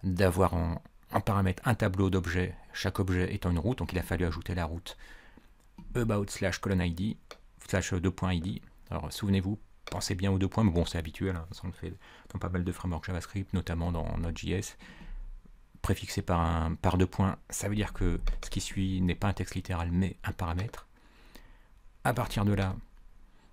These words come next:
pour pouvoir récupérer ce paramètre, on a importé onActivate et route segment. On a implémenté onActivate qui nous oblige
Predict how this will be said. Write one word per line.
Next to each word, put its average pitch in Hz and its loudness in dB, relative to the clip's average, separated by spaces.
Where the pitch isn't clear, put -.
pour 110 2
pouvoir 107 4
récupérer 95 2
ce - -2
paramètre, 87 -2
on 117 8
a 107 10
importé 98 0
onActivate 107 0
et 101 -2
route 90 -2
segment. 92 0
On 110 6
a 101 6
implémenté 98 2
onActivate 95 2
qui - 0
nous 92 2
oblige 92 0